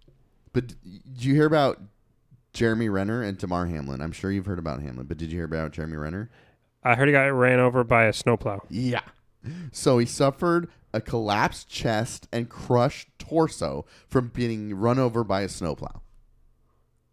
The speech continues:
Speaker 2: Oh, I, yeah, I heard he got ran over by a snowplow. How did that happen?
Speaker 1: From what I heard, he was trying to help someone, like, s-, snowmobilers maybe. They were stuck, and then, like, I don't know how the snowplow hit him,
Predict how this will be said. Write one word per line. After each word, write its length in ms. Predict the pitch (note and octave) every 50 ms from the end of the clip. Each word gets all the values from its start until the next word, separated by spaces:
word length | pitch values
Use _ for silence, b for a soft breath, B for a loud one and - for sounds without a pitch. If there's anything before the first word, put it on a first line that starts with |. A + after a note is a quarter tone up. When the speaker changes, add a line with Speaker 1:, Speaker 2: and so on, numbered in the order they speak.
| _ _
Speaker 2:
Oh, 200 | F3+ F#3+ G3 - -
I, 120 | D#3+ D#3 -
yeah, 380 | - - F3+ D#3+ E3 F3 E3+ E3+
I 200 | D3+ D3 D3+ D3
heard 260 | C#3 - D#3+ E3+ F3 E3+
he 80 | E3+
got 120 | C#3+ C#3+ C3+
ran 160 | B2+ B2+ C3+
over 120 | C3+ C3 B2
by 120 | A#2+ A#2
a 40 | A2+
snowplow. 320 | - - D3+ D3+ C#3+ B2
How 140 | A2+ - D3
did 100 | D3+ D#3
that 140 | D#3 B2+ A2+
happen? 460 | - C#3+ D3+ - B2 A2+ A2 A2 A2 - - -
Speaker 1:
From 180 | - - D3+ D3
what 160 | C#3+ C#3 C3
I 160 | E3 A3 B3+
heard, 480 | G3+ C3 C#3+ A2+ G2+ G2 G2 F2 - - -
he 200 | - - - D#3
was 200 | D3 C#3 C3+ -
trying 260 | - - D#3+ F3+ F#3+
to 80 | F#3+ A#2+
help 360 | G#2 - - C#3 D3 - -
someone, 420 | - - G#2 E2+ D2 C2+ B1 B1 C2+
like, 200 | D#2 E2 E2 - - - - -
s-, 100 | G2 - -
snowmobilers 800 | - - - - A#2 A#2+ D3+ E3+ F3 F#3 F#3+ G3 G3+ F#3+ F#3 F#3
maybe. 340 | F#3 F#3 F#3 G3 G3+ F#3+ b b b b
They 100 | - G2+
were 100 | F#2+ F2+
stuck, 560 | - - - - F3 E3+ E3+ F3 E3+ E3 - -
and 140 | A2+ G#2+
then, 220 | G#2+ G#2 G2 F#2+ F#2
like, 300 | F#2 F2 F2+ F2 - _ _ _ -
I 120 | G2+ G2
don't 180 | G2+ G2 F2+ F2
know 100 | F2 D#2+
how 360 | - - - A2+ A2 G#2+ G2+
the 120 | F2+ F2+
snowplow 720 | E2+ - - G#2 G#2 F#2+ F#2 F2+ E2+ E2 E2+ F2+ D#2+ C#2 D#2+
hit 200 | E2 F2+ F2 D2
him, 200 | C2+ B1+ B1 C2+